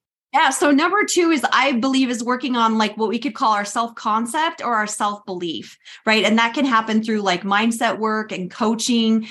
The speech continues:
But if you don't believe in yourself, if you don't have the confidence in your abilities, if you don't believe that you'll follow through on the tasks that are needed to grow your business, if you don't believe you're gonna be able to take action and get the results you want,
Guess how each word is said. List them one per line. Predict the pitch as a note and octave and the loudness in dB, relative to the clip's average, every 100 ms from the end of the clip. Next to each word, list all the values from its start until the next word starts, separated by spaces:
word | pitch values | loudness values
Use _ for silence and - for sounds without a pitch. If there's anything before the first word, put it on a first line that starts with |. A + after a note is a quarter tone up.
| - | -6
But | - A#3 A#3 | -2 -2 0
if | E4+ F#4 | -2 2
you | F#4 D#4 | 0 2
don't | C4 B3+ | 0 0
believe | A#3 A3 A3+ A3 | -2 -2 -2 -2
in | A#3 | -4
yourself, | A#3 A#3 - E3 E3+ F4 - _ - - - | -4 -4 -4 -2 0 -2 -6 _ -20 -14 -4
if | C#4 C#4+ | -2 0
you | D4 | 0
don't | A3+ A#3 A3+ | 2 0 0
have | A#3 A3+ | 0 0
the | G3+ | 0
confidence | - G3 G3 A#3 A#3+ A#3+ | -2 0 0 0 0 0
in | - G3 | -2 -4
your | F#3+ F3 | -2 -4
abilities, | D#3+ E3 D#3+ F#3+ A#3+ D4+ D#4+ - - - - | -4 -2 -2 0 2 2 -2 -8 -18 -12 -2
if | C4 - | 0 2
you | C4+ | 2
don't | A#3+ A3+ | 4 2
believe | A3 G#3+ G#3+ A3 | 0 -2 0 0
that | F#3+ F#3 | 0 0
you'll | G#3 G3 | -2 -4
follow | - G3 F#3+ F#3 | 0 4 4 2
through | F3+ F3+ F3+ G3+ | -2 -4 0 0
on | A3+ F#3 F#3 | 0 0 0
the | F3 | -2
tasks | E3 - D#3 G3+ - | -4 -2 0 -2 -4
that | F#3 | -2
are | F3 | 0
needed | E3+ E3 F#3 | -2 0 -2
to | F#3 | -2
grow | G3+ D3+ D3+ | -6 -2 0
your | E3+ F#3+ | 2 2
business, | G#3 G#3+ A#3 C4 C#4 - - - | 0 0 0 0 -2 -8 -16 -8
if | G3+ A3 | -2 2
you | |
don't | A#3+ A#3 | 2 2
believe | A3 A3+ | 2 2
you're | G3+ | 0
gonna | F#3+ G#3 | 0 0
be | F#3 G3+ F#3+ | 0 0 0
able | F#3 | 0
to | F#3 | -2
take | F3+ G#3+ G#3 - | -2 -4 -4 0
action | E3+ F#3 - G3 | 0 0 -4 -2
and | F3+ | -2
get | F3+ | -2
the | F3+ | -2
results | E3+ F3 E3 - | -2 -4 -4 -4
you | E3+ | -2
want, | E3 E3 G#3 | 2 2 0